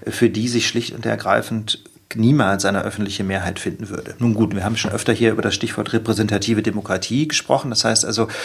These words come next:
vielleicht ist es manchmal auch ganz gut, ähm, wenn quasi die Profis in den Parlamenten entscheiden und dann, äh, zum Beispiel auch bewerten können, ob bestimmte Zugeständnisse, ja, die zunächst mal,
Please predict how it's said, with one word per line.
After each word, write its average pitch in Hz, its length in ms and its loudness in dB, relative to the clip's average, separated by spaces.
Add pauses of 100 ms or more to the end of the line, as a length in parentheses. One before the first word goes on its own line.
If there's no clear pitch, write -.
(140)
vielleicht 107 240 2
ist 110 100 0
es 104 140 0
manchmal 113 400 0
auch 117 180 -2
ganz 101 240 -4
gut, 143 380 2 (340)
ähm, 113 580 2
wenn 110 280 2
quasi 107 380 2
die 101 160 -8
Profis 120 500 0
in 98 80 -2
den 101 120 -2
Parlamenten 98 600 -2
entscheiden 120 580 0
und 104 160 -4
dann, 104 360 0
äh, 104 360 -4
zum - 160 -2
Beispiel 107 320 2
auch - 120 0
bewerten 113 440 -2
können, 120 340 -2
ob - 140 -10
bestimmte 117 460 -2
Zugeständnisse, - 720 2
ja, 104 160 2
die 113 100 -8
zunächst 104 480 -2
mal, 110 260 4